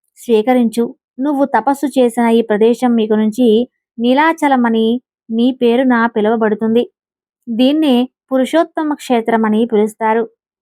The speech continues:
నీకు వనసుందరి అనే దేవత స్త్రీని ఇస్తున్నాను. ఆమెను వివాహం చేసుకుని సర్వ సుఖాలు అనుభవించు. కాలాంతరంలో నువ్వే ఇక్కడ నీలేచేశ్వరుడుగా అనే పేరు మీద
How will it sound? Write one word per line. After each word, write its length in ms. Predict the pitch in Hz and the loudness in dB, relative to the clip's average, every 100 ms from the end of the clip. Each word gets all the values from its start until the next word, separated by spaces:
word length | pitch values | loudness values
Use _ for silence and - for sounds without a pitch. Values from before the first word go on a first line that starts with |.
| _ _ _ | _ _ _
నీకు 600 | 247 277 311 294 240 277 285 | -2 -2 0 2 2 2 -2
వనసుందరి 720 | 220 233 254 311 302 302 302 | -2 0 0 -2 0 2 2
అనే 220 | 285 262 247 | 2 2 2
దేవత 720 | 208 220 233 247 220 220 240 | 2 2 2 2 2 -2 -6
స్త్రీని 680 | - 240 240 262 226 233 302 226 | -8 -2 0 2 2 0 -4 -14
ఇస్తున్నాను. 600 | 202 - 220 220 233 254 _ _ _ _ _ - | -20 -12 -8 -4 -4 -6 _ _ _ _ _ -4
ఆమెను 360 | 233 240 226 | -2 0 -2
వివాహం 460 | 196 190 233 240 247 | -2 0 2 2 0
చేసుకుని 640 | 247 226 226 226 233 330 381 _ _ _ | 0 0 -2 -4 -2 -2 -6 _ _ _
సర్వ 320 | - 254 302 | -2 -2 0
సుఖాలు 580 | 285 226 254 269 262 240 | -2 -2 0 0 2 2
అనుభవించు. 600 | 220 214 226 226 240 240 _ _ _ _ _ _ _ _ _ _ _ - | 0 0 0 0 0 -2 _ _ _ _ _ _ _ _ _ _ _ -4
కాలాంతరంలో 1040 | 269 269 349 359 277 233 233 247 214 247 - | -2 0 0 2 2 2 2 2 2 -2 -6
నువ్వే 320 | 233 240 277 330 | -6 -2 2 2
ఇక్కడ 580 | 302 - 233 220 226 262 _ 240 | 0 0 0 2 0 -6 _ -4
నీలేచేశ్వరుడుగా 1120 | 233 240 247 320 302 262 - 226 220 220 220 | 0 2 2 0 0 -2 0 2 4 4 2
అనే 320 | 220 214 214 | 2 0 -4
పేరు 320 | 214 220 240 | 0 2 2
మీద 500 | 269 233 220 226 208 | 2 2 2 2 2